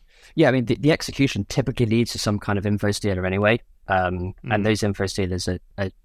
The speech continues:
Speaker 1: usually used as some kind of beachheading device, and then they'll drop a bunch of tools like Sliver or Cobalt Strike or something, and then they'll go and do whatever they need to do. But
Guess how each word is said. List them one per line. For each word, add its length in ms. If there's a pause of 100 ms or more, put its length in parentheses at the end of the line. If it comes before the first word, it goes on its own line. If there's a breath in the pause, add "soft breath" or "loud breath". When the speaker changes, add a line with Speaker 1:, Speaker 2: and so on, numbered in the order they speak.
(300)
Speaker 1:
usually 440
used 400
as 80
some 160
kind 160
of 100
beachheading 460
device, 400
and 100
then 120
they'll 140
drop 240
a 40
bunch 240
of 60 (160)
tools 240
like 160
Sliver 420
or 60
Cobalt 340
Strike 300
or 60
something, 360
and 80
then 140
they'll 260
go 120
and 120
do 140
whatever 260
they 120
need 160
to 100
do. 220 (600 soft breath)
But 180